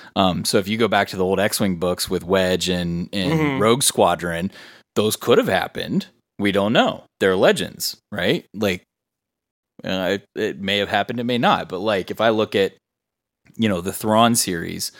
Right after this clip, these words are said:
Speaker 1: uh, or even Alphabet Scra-, Squadron, which is right now in canon, that's part of the expanded universe of that canon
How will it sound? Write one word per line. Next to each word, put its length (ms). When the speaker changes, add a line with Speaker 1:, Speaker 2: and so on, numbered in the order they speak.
Speaker 1:
uh, 140
or 120
even 200
Alphabet 460
Scra-, 500
Squadron, 600
which 200
is 300
right 400
now 480
in 260
canon, 680
that's 300
part 360
of 120
the 100
expanded 600
universe 560
of 260
that 240
canon 460